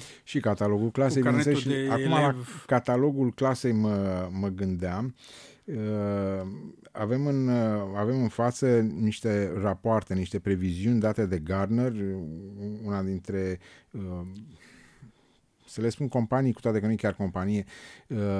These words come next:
Speaker 1: cei care pr-, prevăd foarte bine viitorul în ceea ce înseamnă dezvoltarea tehnologică, dezvoltarea educațională. Uh, și aici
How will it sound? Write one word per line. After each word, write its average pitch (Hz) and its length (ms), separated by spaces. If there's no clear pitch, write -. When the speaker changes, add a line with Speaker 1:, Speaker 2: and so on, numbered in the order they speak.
Speaker 1:
cei 139 200
care 123 360
pr-, - 80
prevăd 120 400
foarte 135 340
bine 120 220
viitorul 110 440
în 107 100
ceea 113 220
ce 110 140
înseamnă 110 600
dezvoltarea 104 720
tehnologică, 101 760
dezvoltarea 92 560
educațională. 101 920
Uh, 104 480
și - 160
aici 147 220